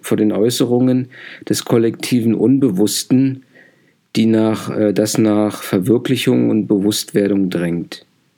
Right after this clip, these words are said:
Aus diesem Grunde sind Plutonier oft ängstliche Menschen, die von inneren Zweifeln zerrissen sind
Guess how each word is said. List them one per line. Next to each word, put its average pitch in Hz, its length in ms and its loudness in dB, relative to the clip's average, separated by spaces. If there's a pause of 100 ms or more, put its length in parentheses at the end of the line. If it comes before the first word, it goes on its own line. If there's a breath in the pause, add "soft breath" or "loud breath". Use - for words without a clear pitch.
(1120)
Aus - 180 -8
diesem 123 260 4
Grunde 123 260 4
sind 117 280 -2
Plutonier 127 880 0
oft - 460 -4
ängstliche 113 560 0
Menschen, 110 600 0 (460 loud breath)
die - 80 0
von 110 240 0
inneren 131 440 2
Zweifeln 110 680 0
zerrissen 113 500 0
sind 120 380 0